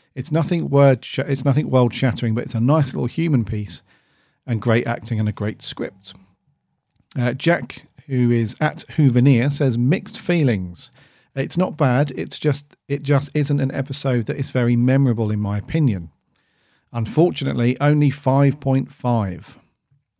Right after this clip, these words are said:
Uh, Pete Adamson, "A great character study on life and what it means to be human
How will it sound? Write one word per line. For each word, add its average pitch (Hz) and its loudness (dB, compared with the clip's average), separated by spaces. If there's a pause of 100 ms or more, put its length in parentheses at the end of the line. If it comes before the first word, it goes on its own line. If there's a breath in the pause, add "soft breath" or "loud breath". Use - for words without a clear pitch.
(640 loud breath)
Uh, 131 0
Pete 185 2
Adamson, 156 2
"A 113 0
great 165 2
character 151 0
study 131 0
on 117 2
life 131 2
and 117 0
what 117 0
it - -6
means 123 2
to - -10
be 113 -2
human 120 0